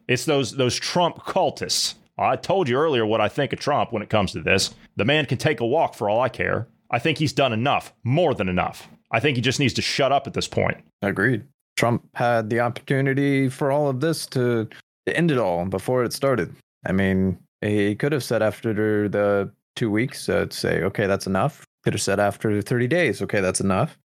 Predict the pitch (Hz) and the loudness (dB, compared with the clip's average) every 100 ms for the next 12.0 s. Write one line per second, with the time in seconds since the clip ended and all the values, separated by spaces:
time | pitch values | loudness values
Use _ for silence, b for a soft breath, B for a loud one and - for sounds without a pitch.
0 | _ - 135 123 131 120 - 139 110 - | _ -6 0 2 2 -2 0 0 0 0
1 | 127 120 - 143 139 151 - 101 95 90 | 0 0 0 -2 2 0 0 -2 0 0
2 | 92 90 90 - 71 107 110 110 - - | 2 2 -2 -6 -2 0 2 0 -4 -2
3 | 185 117 - _ _ - 185 175 - 190 | 0 0 -6 _ _ -4 0 0 -2 0
4 | 196 185 147 110 143 170 160 165 - 147 | 2 2 2 0 0 0 0 0 0 0
5 | 131 127 117 110 - 151 151 175 170 139 | 2 2 0 -2 -2 0 0 0 0 0
6 | 120 101 107 107 107 104 101 143 165 - | 0 0 0 0 0 0 0 0 0 0
7 | 117 107 - 110 82 110 107 104 - b | 0 0 0 0 0 2 2 0 -4 b
8 | - 107 98 85 95 69 92 85 90 - | -6 0 0 2 -2 -2 -2 -2 -2 0
9 | 95 90 120 123 110 107 98 - 95 85 | 0 0 0 0 0 0 0 0 0 0
10 | 101 101 107 123 - 101 - 107 107 - | 0 2 0 0 -2 -2 0 0 0 -2
11 | 127 120 131 135 131 139 202 294 233 | -2 0 0 0 -4 -2 0 0 0